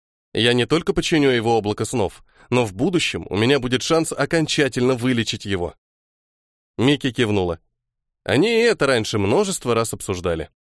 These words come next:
Ниэль осторожно приподнял слизня и положил его в коробочку.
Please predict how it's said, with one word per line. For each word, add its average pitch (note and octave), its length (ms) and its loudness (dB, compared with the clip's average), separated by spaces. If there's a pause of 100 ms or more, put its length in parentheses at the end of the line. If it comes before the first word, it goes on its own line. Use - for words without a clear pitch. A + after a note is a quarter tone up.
(1120)
Ниэль F3 460 2
осторожно G3 560 2
приподнял D#3+ 580 2
слизня F#3+ 600 0
и D3 80 -2
положил C3+ 440 0
его A2+ 240 0
в - 60 -10
коробочку. G#2 560 -2